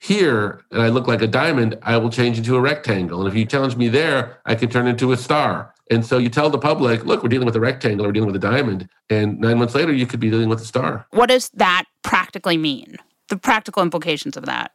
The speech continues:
Speaker 1: The best way to explain it is to, to talk about what actually happens or what probably is actually happening, which is this virus, which mutates billions and billions of time, of times, which divides in, in billions and billions of times, changes all the time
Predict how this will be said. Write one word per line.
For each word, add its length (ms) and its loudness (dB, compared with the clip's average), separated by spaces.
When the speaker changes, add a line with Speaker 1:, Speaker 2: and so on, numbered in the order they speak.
Speaker 1:
The 100 2
best 260 0
way 120 4
to 100 2
explain 420 0
it 140 -2
is 300 -14
to, 180 -2
to 140 -6
talk 100 -4
about 140 0
what 180 0
actually 380 0
happens 420 -2
or 40 -4
what 180 -4
probably 440 0
is 120 0
actually 300 -2
happening, 460 -2
which 180 0
is 140 0
this 160 -2
virus, 800 -2
which 180 -2
mutates 500 2
billions 320 2
and 140 -2
billions 300 0
of 80 -4
time, 440 -6
of 160 -6
times, 640 -4
which 200 -2
divides 520 2
in, 160 -2
in 340 -2
billions 320 2
and 100 -6
billions 240 -4
of 60 -10
times, 420 -6
changes 640 0
all 180 2
the 80 0
time 460 -4